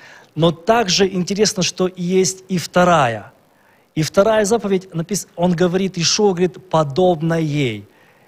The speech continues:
И вторая заповедь, мы знаем, какая, да, это "возлюби ближнего, как самого себя". И слово "подобно ей" — это очень похоже, она очень близка. И я бы сегодня хотел бы просто поговорить,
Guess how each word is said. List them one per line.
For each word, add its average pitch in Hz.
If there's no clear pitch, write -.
И 147
вторая 202
заповедь, 202
мы 175
знаем, 175
какая, 147
да, 156
это 151
"возлюби 151
ближнего, 160
как 139
самого 147
себя". 127
И 175
слово 220
"подобно 180
ей" — 202
это 175
очень 190
похоже, 170
она 143
очень 151
близка. 143
И 190
я 190
бы 202
сегодня 190
хотел 190
бы 175
просто 175
поговорить, 170